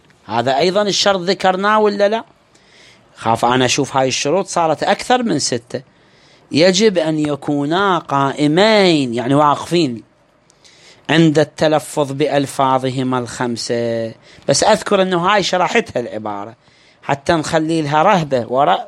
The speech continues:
و-، وخوف في أداء ال-، ه-، مثل هذا اللعان وهذا القسم، تعظيم. نختار الزمان والمكان المؤثر،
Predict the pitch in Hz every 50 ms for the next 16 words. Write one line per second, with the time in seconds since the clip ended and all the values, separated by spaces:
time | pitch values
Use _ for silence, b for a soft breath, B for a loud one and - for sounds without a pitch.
0 | - - 135 139 143 143 139 139 139 b b b b b b b b - 135 143
1 | 143 143 139 135 - - - 214 226 214 165 - - - - _ b b b b
2 | b b b - - 165 175 165 - 156 156 151 156 151 147 139 139 147 147 131
3 | 117 113 - - 135 156 156 160 156 - 165 143 139 143 147 143 139 143 139 139
4 | 139 127 127 143 143 135 131 123 127 135 139 135 131 131 131 120 - 131 123 -
5 | - 107 - - - 131 - 120 117 180 233 226 180 131 - - - - - _
6 | b b b b b b b b b b b - 117 113 - - 156 151 143 143
7 | 143 135 120 117 143 139 139 139 143 147 147 147 147 147 143 139 139 131 - -
8 | 147 139 139 139 139 135 135 135 127 135 165 156 - - - 113